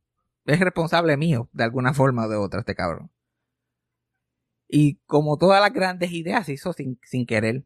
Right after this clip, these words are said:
porque el Improv,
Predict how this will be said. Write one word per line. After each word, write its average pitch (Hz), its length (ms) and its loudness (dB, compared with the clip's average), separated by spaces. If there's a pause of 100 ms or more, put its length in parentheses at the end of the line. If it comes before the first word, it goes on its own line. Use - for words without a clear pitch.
porque 95 520 -8 (1600)
el 117 280 -4
Improv, 185 400 2